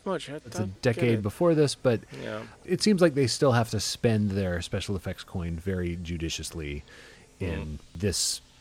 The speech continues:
Speaker 2: era in ninety-six, whereas pretty soon we're gonna get to, like, where it's all animated anyway, so do whatever you want. You know, there's
Speaker 1: Yeah.
Speaker 2: just no, art thrives on restriction, and there's no longer any restriction on what you can visualize.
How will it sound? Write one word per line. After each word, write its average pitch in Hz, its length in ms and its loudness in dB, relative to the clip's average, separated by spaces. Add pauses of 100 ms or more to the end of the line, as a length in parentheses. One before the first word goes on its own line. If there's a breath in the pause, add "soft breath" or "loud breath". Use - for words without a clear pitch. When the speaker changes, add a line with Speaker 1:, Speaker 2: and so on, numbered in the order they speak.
(300 soft breath)
Speaker 2:
era 80 280 -4
in 92 140 -4
ninety-six, 90 580 -6
whereas 85 440 -6
pretty 107 240 2
soon 92 360 0
we're 87 120 -4
gonna 87 200 -6
get 82 260 -8
to, 85 180 -6 (200)
like, 85 300 -10
where 107 80 -4
it's 98 100 -4
all 117 200 2
animated 98 480 0
anyway, 82 340 -4
so - 160 -8
do 80 180 -6
whatever 73 240 -10
you 67 100 -14
want. - 160 -20 (200)
You 101 80 -8
know, 82 100 -6
there's 82 200 -6
Speaker 1:
Yeah. 92 60 -8
Speaker 2:
just - 180 -6
no, 85 500 -2 (220 loud breath)
art 165 160 6
thrives 170 280 10
on 165 120 6
restriction, 156 580 4
and 113 300 4
there's 101 320 2
no 107 160 4
longer 101 360 0
any 95 200 -2
restriction 90 580 -4
on 78 600 -8 (440)
what 85 160 -4 (140)
you 87 180 -8
can 71 500 -10 (500)
visualize. - 540 -16